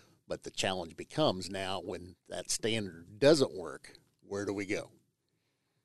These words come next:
So the question starts to come, you know, i-, if, if I'm getting in, am I getting the depth of penetration with my, with my tines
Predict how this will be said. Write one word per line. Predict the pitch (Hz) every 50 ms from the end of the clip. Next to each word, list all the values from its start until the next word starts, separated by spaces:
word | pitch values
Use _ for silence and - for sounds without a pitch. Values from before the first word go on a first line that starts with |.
| _ _ _ _ _ _ _ _ _ _ _ _ _ _
So | - - - 117 78 73
the | -
question | - - - 143 127 - - 135 113
starts | - - - 117 110 98 -
to | - -
come, | - - 135 127 104 92 80 -
you | 107 101 92
know, | 87 87
i-, | 98 101 107 -
if, | - 127 110 - 113 -
if | 131 123 107 -
I'm | 104 101 110
getting | 104 123 131 123 131 127 117 104
in, | - 131 139 139 135 139 139 -
am | 135 127 101
I | 101 101
getting | 101 160 - - 160 170 170 196 180 156
the | - 123
depth | 107 101 98 - - 123 104 101 - -
of | 92 -
penetration | - - - 101 95 92 - - - - 131 131 123 107 - - 92 90 90 90
with | 95 110 123 117 104 - -
my, | 104 92 101 98 92 87 90 -
with | 110 107 101 110 110 95 -
my | 104 98 92 95 95 90 -
tines | - - - - 127 120 117 110 110 117 107